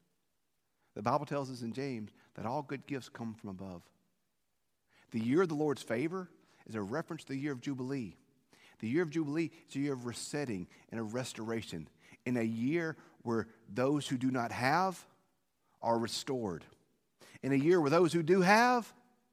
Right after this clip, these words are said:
are reminded that all that they have is a gift from God. Everything we have is a gift from God. Everything we have is a gift from God. All of it.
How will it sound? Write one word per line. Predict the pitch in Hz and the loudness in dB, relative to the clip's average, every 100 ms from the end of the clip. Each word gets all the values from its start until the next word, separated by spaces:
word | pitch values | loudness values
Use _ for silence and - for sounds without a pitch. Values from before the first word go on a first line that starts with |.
| _ _ _ _ _ _ _ _ - | _ _ _ _ _ _ _ _ -10
are | - 160 | 2 6
reminded | 147 135 180 196 151 107 - - _ _ | 6 6 6 4 4 2 0 -16 _ _
that | 123 131 | -4 0
all | 151 180 | 8 8
that | 202 | 10
they | 180 170 | 6 6
have | 175 175 | 6 6
is | 165 147 | 4 0
a | |
gift | 135 165 - | 2 2 2
from | 131 127 | -4 4
God. | 147 135 120 - - _ _ _ - - - _ | 4 4 0 -6 -12 _ _ _ -20 -20 -20 _
Everything | 202 220 202 208 202 | 6 8 6 6 6
we | 175 | 6
have | 175 | 6
is | 170 | 4
a | 151 | 2
gift | 147 151 | 0 0
from | 147 | -2
God. | 131 113 101 - - - - | 4 4 4 0 -14 -8 8
Everything | 254 220 208 208 196 | 8 8 6 6 6
we | 180 | 6
have | 170 180 160 - | 6 6 4 -2
is | 151 | -2
a | 160 | 0
gift | 143 - | 0 -2
from | 151 | -2
God. | 143 131 - - - _ | 2 2 0 -12 -20 _
All | - 262 254 | 8 10 10
of | 208 127 | 8 4
it. | - - | -6 -14